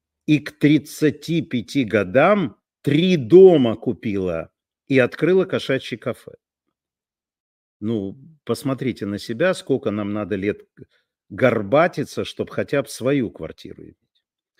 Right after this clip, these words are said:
На еду женщина тратила всего двести йен в день, примерно полтора доллара, покупая самые простые продукты по акциям и скидкам. Помимо этого,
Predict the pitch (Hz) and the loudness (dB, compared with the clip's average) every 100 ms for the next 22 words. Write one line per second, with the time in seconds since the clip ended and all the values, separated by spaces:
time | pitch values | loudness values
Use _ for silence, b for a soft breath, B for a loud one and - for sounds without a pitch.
0 | _ _ _ - 131 143 208 165 160 180 | _ _ _ -6 -4 -2 -4 -4 -4 -6
1 | 180 - 113 123 - 139 120 - 104 90 | -8 -10 -8 -6 -2 2 2 -2 -8 -8
2 | 80 - - - 117 139 98 113 117 - | -8 -10 -10 -6 -2 0 0 -2 -4 -6
3 | 110 95 110 110 90 87 90 87 - 101 | -8 -6 -4 -6 -8 -10 -8 -8 -10 -8
4 | 95 127 123 113 104 92 _ _ _ _ | -4 -2 -2 -4 -6 -8 _ _ _ _
5 | _ - 117 - 120 120 95 92 90 95 | _ -10 -4 0 2 2 -2 -4 -4 -4
6 | 117 113 107 110 160 147 - 131 127 113 | -4 -6 -6 -2 0 0 0 -4 -2 -4
7 | - 104 - 110 - 104 90 165 - 165 | -4 -8 -6 -6 -4 -4 -4 -6 -6 -6
8 | 101 107 - - 113 107 104 - - - | -2 -4 -4 -10 -8 -6 -6 -10 -20 -20
9 | _ _ _ _ _ _ _ _ _ _ | _ _ _ _ _ _ _ _ _ _
10 | _ _ _ _ _ _ _ _ _ _ | _ _ _ _ _ _ _ _ _ _
11 | _ _ _ _ _ _ - 131 170 202 | _ _ _ _ _ _ 4 6 6 4
12 | 185 120 101 - 95 101 107 127 | 2 2 0 -4 -6 -4 -6 -8